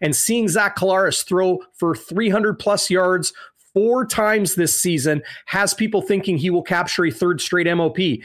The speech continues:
He very well may. But I'm gonna do everything in my power to have people understand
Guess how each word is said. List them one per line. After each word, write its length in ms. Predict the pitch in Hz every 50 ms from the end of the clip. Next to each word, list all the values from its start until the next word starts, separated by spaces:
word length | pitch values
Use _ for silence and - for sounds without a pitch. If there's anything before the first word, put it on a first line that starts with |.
| - - _
He 180 | - 202 226
very 320 | 190 160 208 220 220 233 220
well 240 | 196 214 208 208 190
may. 420 | 170 175 208 190 139 120 113 - _ _ _ _ _ _ _
But 120 | - 156
I'm 160 | 175 208 220
gonna 160 | 220 220 208 190
do 160 | 165 180 180
everything 400 | 196 208 233 214 220 240 220 214
in 80 | 202
my 120 | 185 180 170
power 520 | 175 - 185 190 190 185 160 143 135 120 - - - _
to 120 | - 151
have 380 | 120 135 185 196 202 - - -
people 600 | - - 226 220 220 190 170 151 151 143 147 - - - _ _ _ _
understand 920 | 190 202 214 208 196 185 - - - - 190 185 185 170 156 147 127 120